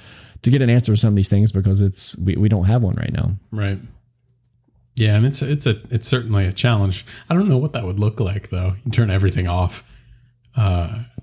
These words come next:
Speaker 2: that would be
Speaker 1: I mean,
Speaker 2: pretty
Speaker 1: I, I,
Speaker 2: fascinating.
Speaker 1: I'm one of those guys too. I gotta, I'm, I'm always on my stuff looking. Um, but if you were to take it away for a couple of days, I would, uh, I'd be interested to see.
Speaker 2: I tell you, the, the, um, th-, places like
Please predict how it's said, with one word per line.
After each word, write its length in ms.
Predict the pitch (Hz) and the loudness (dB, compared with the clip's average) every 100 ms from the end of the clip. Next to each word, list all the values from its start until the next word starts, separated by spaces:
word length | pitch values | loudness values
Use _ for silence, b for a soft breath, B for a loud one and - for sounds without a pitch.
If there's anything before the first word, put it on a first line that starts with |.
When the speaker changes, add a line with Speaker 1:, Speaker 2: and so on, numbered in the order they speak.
| - - | -20 -6
Speaker 2:
that 100 | 95 | -2
would 120 | 92 | -2
be 280 | 92 90 - _ _ _ | -4 -8 -12 _ _ _
Speaker 1:
I 120 | 101 | 0
mean, 100 | 110 | 2
Speaker 2:
pretty 200 | 110 120 | 4 2
Speaker 1:
I, 40 | 117 | 0
I, 20 | |
Speaker 2:
fascinating. 400 | 120 107 - 104 | -2 -4 -4 -2
Speaker 1:
I'm 120 | 113 139 | 2 4
one 120 | 113 | 4
of 60 | |
those 220 | 101 98 95 | 4 2 2
guys 180 | 87 | -2
too. 160 | - 95 | 0 0
I 100 | 98 | 2
gotta, 300 | 107 92 90 - | 2 2 0 -2
I'm, 260 | 95 98 | 0 0
I'm 220 | 82 101 | 0 0
always 260 | 98 98 107 | 2 2 2
on 380 | 95 95 92 98 _ | 0 -2 -2 -6 _
my 180 | - 87 | -6 -2
stuff 320 | 90 87 90 | -2 -2 -2
looking. 400 | 95 98 95 92 90 b b b b - | -2 0 0 0 -4 b b b b -6
Um, 400 | 90 87 90 95 | -2 -2 -2 -2
but 140 | - 95 | 0 2
if 100 | 95 | 2
you 120 | 156 | 2
were 80 | 113 | 2
to 60 | |
take 180 | 113 107 | 2 2
it 80 | 98 | 4
away 160 | 95 | 2
for 100 | 101 | 0
a 40 | 87 | 0
couple 220 | 104 104 | 0 0
of 40 | |
days, 280 | 95 90 117 | 0 2 2
I 140 | 98 127 | 0 0
would, 340 | 139 113 113 | 0 -2 0
uh, 220 | 92 90 107 - _ _ _ _ _ | 0 0 -4 -8 _ _ _ _ _
I'd 100 | 131 | 0
be 100 | 151 | 2
interested 320 | 113 104 92 | 2 2 0
to 60 | 90 | 0
see. 280 | 92 101 101 _ _ _ B B - | 0 -2 -6 _ _ _ B B -4
Speaker 2:
I 40 | |
tell 140 | 139 | -2
you, 220 | 160 120 104 | 2 0 0
the, 240 | 113 110 - | -2 -2 -4
the, 240 | 110 98 - _ _ - | -4 -4 -4 _ _ -20
um, 580 | - 98 95 90 87 90 _ _ _ | -6 -4 -2 -4 -6 -12 _ _ _
th-, 320 | - - 123 - | -20 -10 -10 -4
places 420 | 120 117 117 101 | 0 2 2 2
like 420 | 98 92 95 - | 2 0 -2 -4